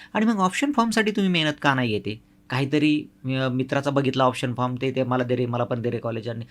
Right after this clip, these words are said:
त्याची इंटरेस्ट वेगळा, त्याची स-, गरज वेगळी, आणि आपण त्याचे ऑप्शन किंवा दोन चार ऑप्शन दिले, कमी ऑप्शन दिले तर काय होईल?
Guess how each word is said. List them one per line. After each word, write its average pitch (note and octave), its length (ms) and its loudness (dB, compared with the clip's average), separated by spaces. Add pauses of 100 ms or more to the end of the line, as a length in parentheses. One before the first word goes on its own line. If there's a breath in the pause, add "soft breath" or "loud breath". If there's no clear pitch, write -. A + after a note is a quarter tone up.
(240 soft breath)
त्याची C#3 280 0
इंटरेस्ट B2 380 -2
वेगळा, A#2 240 -2
त्याची C3+ 520 -4
स-, - 160 -12
गरज A#2+ 420 -2
वेगळी, A#2+ 300 -2 (300 loud breath)
आणि A#2+ 180 -2
आपण A#2+ 220 -4
त्याचे B2 240 -4
ऑप्शन A#2+ 340 -4
किंवा B2+ 160 0
दोन B2+ 180 0
चार B2 140 0
ऑप्शन B2 320 0
दिले, D#3+ 220 2 (360 soft breath)
कमी C3+ 240 0
ऑप्शन C3 380 -2
दिले C3 160 0
तर C3 100 -4
काय C3+ 200 -2
होईल? A#2+ 240 -4